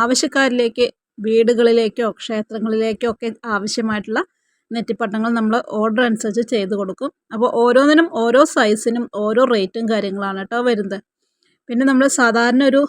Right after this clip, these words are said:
നെറ്റിപ്പട്ടം എടുത്ത് നോക്കുന്നത് പോലെ വളരെ കുറഞ്ഞ രീതിയിലല്ല കേട്ടോ ഇതിനകത്തെ ഇന്നർ ബീഡ്സ് വെച്ച് നമ്മൾ അടുക്കിയിരിക്കുന്നത്. ഏറ്റവും സൂക്ഷ്മമായിട്ട് നിങ്ങൾക്ക് എടുത്ത് നോക്കിക്കഴിഞ്ഞാലായിട്ട് കാണാം, അത്രയും അടുപ്പിച്ചിട്ടാണ്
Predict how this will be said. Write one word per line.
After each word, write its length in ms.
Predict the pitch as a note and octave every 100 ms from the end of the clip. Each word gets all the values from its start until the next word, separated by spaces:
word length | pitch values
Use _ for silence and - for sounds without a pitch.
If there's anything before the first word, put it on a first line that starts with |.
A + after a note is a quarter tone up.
| - - - -
നെറ്റിപ്പട്ടം 420 | B3 G#3+ G#3 G#3 B3+
എടുത്ത് 180 | A3 B3+
നോക്കുന്നത് 320 | A#3+ A3 A3+ A#3
പോലെ 260 | A3+ A3 A#3+ - _ _ _ _ _ -
വളരെ 200 | A#3+ A3+ B3+ -
കുറഞ്ഞ 300 | B3 C4 E4 C#4+
രീതിയിലല്ല 560 | B3+ A#3+ A#3 G#3+ G#3
കേട്ടോ 160 | G#3 A#3 G3+
ഇതിനകത്തെ 520 | G3+ A3 G#3 G3 A3+ C#4+ _ _ _ _ - C4+
ഇന്നർ 280 | B3 C4+ A#3+
ബീഡ്സ് 340 | C4 C4+ - C#4 - _ -
വെച്ച് 160 | A#3 A#3+
നമ്മൾ 160 | A#3+ A#3 B3+ B3 _ -
അടുക്കിയിരിക്കുന്നത്. 720 | A#3+ A3+ A#3 A3+ G#3+ G#3+ G3+ G#3 _ _ _ _ _ _ -
ഏറ്റവും 720 | G#3+ _ _ _ - D#4 E4 F#4 _ _ _ _ -
സൂക്ഷ്മമായിട്ട് 640 | C4 B3 - C4+ C4 B3 A#3 A#3+
നിങ്ങൾക്ക് 240 | A#3 A#3+
എടുത്ത് 180 | G#3+ A#3 A3+
നോക്കിക്കഴിഞ്ഞാലായിട്ട് 800 | G#3+ A#3 A#3 A3 G#3+ A3 A3 A#3+ A3
കാണാം, 240 | G3 G#3+ - A3
അത്രയും 520 | - C4+ C4+ D4 D4+ C4
അടുപ്പിച്ചിട്ടാണ് 880 | A3 G3 _ _ - A#3+ C4+ C4+ A3+